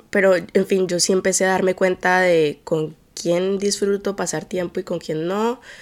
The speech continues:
Quién disfruta pasar tiempo conmigo y quién no, porque yo siento que en una amistad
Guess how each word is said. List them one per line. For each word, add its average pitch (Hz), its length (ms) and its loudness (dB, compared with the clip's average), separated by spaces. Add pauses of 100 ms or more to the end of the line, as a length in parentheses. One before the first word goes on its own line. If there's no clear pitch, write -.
(300)
Quién 214 260 4
disfruta 233 500 0
pasar 190 260 -2
tiempo 202 280 -2
conmigo 190 400 0
y 202 60 0
quién 190 300 0
no, 196 200 0
porque 180 440 -4 (420)
yo 185 100 -4
siento 208 300 -2
que 226 100 2
en 185 100 0
una 170 160 0
amistad 175 680 0